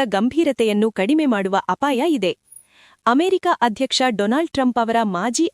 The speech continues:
ಆಪ್ತ ಗೆಳೆಯ ಮತ್ತು SpaceX ಮಾಲೀಕ ಎಲಾನ್ ಮಸ್ಕ್ ಕೂಡ ಎಪ್ಸ್ಟೀನ್ ಫೈಲ್ಸ್ ವಿಚಾರವಾಗಿ ಟ್ರಂಪ್ ವಿರುದ್ಧ ದೋಷಾರೋಪಣೆ ವಿಚಾರಣೆ ನಡೆಸುವಂತೆ ಒತ್ತಾಯಿಸಿದ್ದರು. ಜೆಫ್ರಿ ಎಡ್ವರ್ಡ್ ಎಪ್ಸ್ಟೀನ್ ಓರ್ವ ಅಮೆರಿಕನ್ ಹಣಕಾಸು ಮತ್ತು ಶಿಕ್ಷೆಗೊಳಗಾದ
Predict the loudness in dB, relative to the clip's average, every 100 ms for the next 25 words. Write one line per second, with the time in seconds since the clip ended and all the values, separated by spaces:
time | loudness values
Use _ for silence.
0 | -4 -4 -4 -2 0 2 0 0 -2 -2
1 | -2 0 0 0 -2 -2 -2 0 -2 -2
2 | -4 -6 -20 _ 0 2 2 2 0 -2
3 | -2 -2 0 -4 -10 -16 -2 0 0 0
4 | 2 2 0 0 0 -2 0 0 0 -2
5 | -2 -6 -2 0 0 0 -2 -2 -4 -6
6 | -10 -6 0 2 2 2 0 0 0 0
7 | -2 -2 0 0 0 0 -2 -2 -4 -2
8 | -2 -2 -2 -2 -2 -2 -2 -2 -4 -12
9 | -20 -20 -16 -4 0 0 2 0 2 0
10 | 0 2 0 0 -4 -2 -2 0 -2 2
11 | 4 4 2 0 0 2 2 2 0 0
12 | 0 -2 -2 -2 -2 0 -2 -2 -2 -2
13 | -2 -2 0 0 0 0